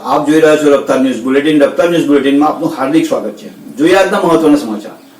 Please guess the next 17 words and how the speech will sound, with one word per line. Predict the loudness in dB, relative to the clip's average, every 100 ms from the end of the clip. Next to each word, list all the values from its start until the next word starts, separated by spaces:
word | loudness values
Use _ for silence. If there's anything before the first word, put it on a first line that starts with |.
| -20 -20 -20 -20 -6
આમ | -2 0
આદમી | 0 0
પાર્ટીના | 0 0 2 2 2
ડેડિયાપાડાના | 2 0 0 -2 -2 -2 -2
ધારાસભ્ય | -2 -4 -6 -6 0 0 0 -6 -10 2
ચૈતર | 2 2 0
વસાવાની | 0 0 0 0 -4
આગેવાનીમાં | -2 2 4 4 4 2 0 -6 -12 -20 -4
ઉમરગામ | 0 2 2 2 2
તાલુકામાં | 0 0 0 2 0 0 -4 -8 -20 -12
આવેલી | 0 4 4 4 2 0 -6 -20 -20
બે | -2 2 2
જી | 2 2
આઈ | 4 4
ડી | 2 2
સી | 0
માં | 2 -2